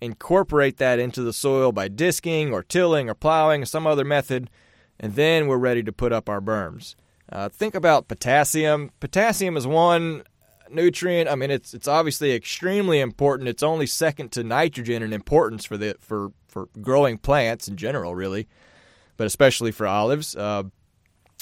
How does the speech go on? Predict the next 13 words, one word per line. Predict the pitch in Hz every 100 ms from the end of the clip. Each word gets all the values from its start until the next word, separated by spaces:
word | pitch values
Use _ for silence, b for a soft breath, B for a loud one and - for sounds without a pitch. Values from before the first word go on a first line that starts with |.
| -
think | - 135
about | 135 131 110
potassium. | - 131 139 - 143 139
If | 139
you've | 220
got | 214 208
a, | 151 135
a | 135
loose, | 120 131 160 165 -
coarse, | - 156 156 147
sandy | - 131 147 160
soil, | 143 147 143 147
potassium, | 143 - 156 175 - 160 147 143